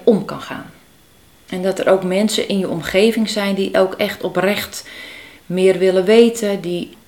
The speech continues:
Eva willen leren kennen. Kijk, daar gaan mensen, daar gaan mensen van je af en er komen mensen bij. Want ik vind het mooi als mensen aandacht aan Eva besteden, maar dat zijn, is een klein groepje. Want ze woont niet meer thuis.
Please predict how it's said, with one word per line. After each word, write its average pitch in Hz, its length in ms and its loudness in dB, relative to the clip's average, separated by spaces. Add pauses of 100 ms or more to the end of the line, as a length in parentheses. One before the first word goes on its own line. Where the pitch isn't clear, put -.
(100)
Eva 214 300 4
willen 190 280 -2
leren 180 340 -4
kennen. 170 440 -8 (600)
Kijk, - 160 -8
daar 202 100 -4
gaan 202 200 -2
mensen, 208 320 0
daar 202 100 2
gaan 214 180 -2
mensen 214 280 2
van 196 160 -4
je - 140 -6
af - 260 -2
en - 100 -4
er 202 80 -6
komen 196 280 0
mensen 185 320 -4
bij. 147 300 -4 (1300)
Want 180 220 -10 (580)
ik - 80 -20
vind 196 140 -2
het 165 100 -8
mooi 175 260 -2
als 160 160 -4
mensen 160 380 -6
aandacht 156 340 -6
aan - 80 -4
Eva 147 280 -8
besteden, - 480 -10
maar 175 100 -4
dat 196 160 -4
zijn, - 200 -4
is 208 160 -2
een 190 80 -6
klein 208 220 -2
groepje. 185 380 -10 (680)
Want 165 160 -8
ze 156 100 -8
woont 170 200 -2
niet 185 120 -4
meer 156 120 -10
thuis. - 500 -12